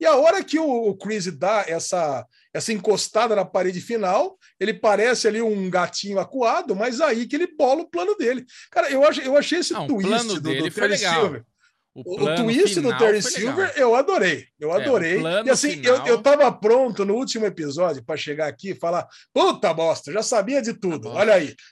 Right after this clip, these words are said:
Speaker 1: teve o final, teve o final do Rob com o, com o Miguel, o Miguel ganhou de novo, aí teve o final das duas meninas, a, a, a Larusso ganhou,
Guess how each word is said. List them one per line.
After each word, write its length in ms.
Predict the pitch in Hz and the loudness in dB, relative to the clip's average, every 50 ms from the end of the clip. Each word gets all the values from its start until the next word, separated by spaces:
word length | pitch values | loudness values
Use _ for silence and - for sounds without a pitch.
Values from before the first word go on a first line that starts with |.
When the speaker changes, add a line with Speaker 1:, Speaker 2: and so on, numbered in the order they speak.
| _ _ - | _ _ 4
Speaker 1:
teve 280 | 226 247 247 233 233 240 | 6 6 6 6 4 2
o 60 | 226 | 0
final, 600 | - 247 233 208 196 196 208 233 240 233 - _ _ _ | 2 2 2 4 6 6 6 4 4 0 -4 _ _ _
teve 200 | 233 240 247 254 | 2 2 2 2
o 60 | - | 0
final 300 | - 240 220 208 208 208 | 2 4 4 4 4 4
do 120 | 190 190 | 2 0
Rob 420 | 175 165 170 185 185 180 165 165 147 | 0 2 2 4 2 2 0 -4 -6
com 140 | - 175 165 | -6 -6 -2
o, 600 | 160 151 147 143 139 135 127 123 113 107 98 - _ _ _ _ _ _ | -2 0 0 0 -2 -2 -4 -6 -8 -12 -14 -16 _ _ _ _ _ _
com 100 | - 196 | -6 -4
o 20 | 190 | -2
Miguel, 580 | - 170 147 175 190 220 247 262 285 302 - _ _ _ - | -2 0 2 4 4 6 6 4 4 2 -2 _ _ _ -2
o 220 | 175 196 202 202 | 2 2 2 2
Miguel 340 | 190 208 202 156 220 220 208 | 2 -2 0 2 2 4 4
ganhou 280 | 202 196 190 190 185 | 4 2 2 0 -2
de 120 | 165 160 151 | -4 -4 -4
novo, 540 | 156 180 220 247 247 226 226 247 247 247 - _ _ _ _ - | 0 2 4 4 4 2 0 -4 -6 -6 -12 _ _ _ _ -2
aí 380 | 175 180 180 185 214 233 220 | 2 2 4 4 2 2 0
teve 300 | 220 - 240 233 233 226 | -2 2 4 4 4 4
o 60 | 226 220 | 2 2
final 280 | - 214 196 202 202 | 2 2 4 4 4
das 180 | 190 185 170 139 | 2 0 -4 -2
duas 200 | 175 185 170 151 | -4 -4 -4 -4
meninas, 580 | 165 160 160 196 233 247 240 233 233 208 - - _ _ _ | -8 -6 -4 -2 -2 0 0 -2 -2 -4 -4 -8 _ _ _
a, 120 | - 180 | 0 2
a, 640 | 190 185 180 165 170 180 170 175 170 165 156 147 147 156 | 2 4 2 0 0 -2 0 0 2 2 0 0 0 -2
a 40 | |
Larusso 440 | 165 175 165 160 180 208 - - 170 | 0 2 2 2 0 -2 -4 -6 -6
ganhou, 500 | 151 147 143 147 190 233 262 269 269 262 | -4 -4 -2 2 4 6 6 6 6 4